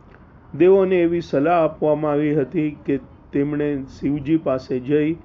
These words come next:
ને તેમની ક્ષમા યાચના કરવી.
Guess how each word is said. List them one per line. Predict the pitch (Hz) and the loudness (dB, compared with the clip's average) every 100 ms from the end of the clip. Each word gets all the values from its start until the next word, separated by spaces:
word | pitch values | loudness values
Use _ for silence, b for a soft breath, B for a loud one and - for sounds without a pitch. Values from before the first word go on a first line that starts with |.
| B B - 139 | B B -12 -4
ને | 139 | -4
તેમની | 127 139 143 139 | -2 -2 -2 -4
ક્ષમા | 139 - 135 135 147 | -6 -8 -6 -2 -2
યાચના | 139 120 110 - 113 | 0 -2 -6 -10 -12
કરવી. | 107 101 104 | -10 -10 -8